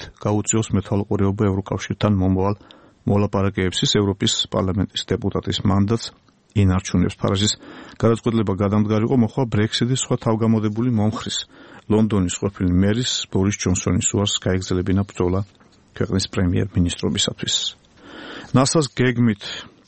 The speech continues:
რომ ამერიკის შეერთებული შტატების კოსმოსური ხომალდი პლანეტა იუპიტერს მიაღწევს ოთხი ივლისსა და მის ორბიტაზე გავა. ხუთწლიანი ფრენის შემდეგ ხომალდი ჯუნო ოცდაშვიდმეტ ჯერ შემოუვლის იუპიტერს მომავალი ოცი თვის განმავლობაში. მისიის მიზანია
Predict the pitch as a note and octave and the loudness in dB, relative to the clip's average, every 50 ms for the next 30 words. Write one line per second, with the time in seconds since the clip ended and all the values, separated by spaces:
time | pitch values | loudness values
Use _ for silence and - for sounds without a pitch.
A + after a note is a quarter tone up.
0 | - _ _ _ _ - - A2 A#2 G#2+ G2+ G#2 A2 A2 A2 - A2+ - - G#2+ | -20 _ _ _ _ -2 0 2 4 4 4 4 4 2 0 -2 -4 -2 -2 -2
1 | G2+ - G#2 G#2 G#2 G#2 - G2+ G2+ G2 G#2 G2+ G#2+ - - A2 G#2 - - G2+ | 0 0 0 0 0 0 0 -2 0 0 0 0 -2 -2 -2 -2 -2 0 0 -2
2 | - - A2 G#2 G#2 G2 - - G#2 G2+ G2+ G2+ G2+ G2+ G2+ A2 G2+ _ A2 G#2 | 0 0 0 0 0 0 0 0 2 4 4 4 2 2 0 -2 -2 _ 0 2
3 | G2 G2+ F#2+ G#2+ G2+ G2 G2 G2 - G#2 A2 G2+ - - - G2+ G2+ G2 - - | 2 2 2 2 2 2 2 0 -2 -2 -2 -2 0 0 2 0 0 0 0 -2
4 | A2 G#2 - A2 G#2 - - A2+ G2+ G2+ G#2 - - A#2 G#2 A2+ G#2+ G2+ F#2+ - | -4 0 0 -2 -4 0 -2 0 0 2 2 2 2 2 2 2 2 2 0 0
5 | - G#2 G#2 G2+ - - - G#2 F#2+ - G#2+ G2+ - G2+ G2 F#2+ G2 F2 G2 _ | 0 0 -2 -2 -4 -4 -4 -2 -2 0 -4 0 0 2 2 2 0 -2 -4 _
6 | _ _ - - - - - - - - - - - - - - - C3+ - - | _ _ -20 -20 -18 -16 -16 -16 -14 -14 -14 -14 -16 -18 -18 -2 -2 -2 0 2
7 | C#3+ C3+ C#3 B2+ - - B2+ B2 A#2 - - A#2+ A#2 A#2+ B2+ B2+ - - A2+ G#2 | 2 2 2 2 2 2 4 4 4 4 2 2 2 2 2 0 -2 0 2 2
8 | G#2 G#2 F#2+ G2+ G#2 F#2+ - A2 G#2+ A2 A#2+ A2+ G#2+ G2 F#2 G2+ - - A2+ G2+ | 2 2 0 -2 -4 -2 2 2 4 4 4 4 2 0 -2 -4 -2 0 0 2
9 | G2+ G2 F#2+ F#2+ B2+ A2+ - - - G#2 G2+ F#2+ F#2+ F#2+ F#2+ F#2+ A2 - - - | 2 2 2 2 -2 -2 -2 0 0 2 2 2 2 2 0 0 0 0 -2 0
10 | - G2+ G2 F#2+ - G2+ G2 - A2 G#2 G2 - - - - - - - G2+ G2 | 0 0 0 0 0 -2 -2 0 -2 0 0 -2 -2 -2 -4 -4 0 2 4 4
11 | G2 F#2+ F#2+ G2+ G#2 G2+ G2+ - - - - G#2+ - - - F#2+ F#2+ F#2+ F#2+ F#2+ | 4 4 4 2 2 0 0 -4 -6 -4 -4 -4 -4 0 0 0 2 2 0 0
12 | F#2+ G#2 G2 - - - G2+ - - - - - - - - - A#2 G#2 - A#2 | 0 0 -2 -2 -2 -4 -6 -6 -8 -20 -20 -20 -20 -18 -2 2 2 4 4 2
13 | A2 G2 - - G2+ G2 F#2+ G#2 G#2+ G#2+ A2 A2 A2+ B2 | 2 2 2 2 2 2 2 2 4 4 4 4 4 4